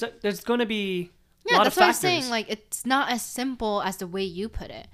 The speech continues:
Speaker 2: But you put it like that because you, we, you want people
Speaker 1: Well,
Speaker 2: to
Speaker 1: I put it like that is because that's how life is.
Speaker 2: No,
Speaker 1: You think
Speaker 2: that's not.
Speaker 1: It, yes, it is. If you think about it, why, why is it not? Life is literally, like,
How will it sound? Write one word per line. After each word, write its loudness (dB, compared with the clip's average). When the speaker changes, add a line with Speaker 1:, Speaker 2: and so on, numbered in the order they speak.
Speaker 2:
But -4
you 6
put 0
it -2
like -2
that -6
because -10
you, -6
we, -12
you -6
want -4
people -12
Speaker 1:
Well, 2
Speaker 2:
to 2
Speaker 1:
I 0
put 6
it 6
like 0
that -2
is -8
because -8
that's -10
how -2
life -2
is. -12
Speaker 2:
No, -2
Speaker 1:
You 6
think 10
Speaker 2:
that's -10
not. -4
Speaker 1:
It, -2
yes, -2
it 2
is. -2
If 0
you 2
think 0
about 2
it, -4
why, 4
why 2
is 2
it -2
not? 0
Life 0
is 0
literally, 2
like, -2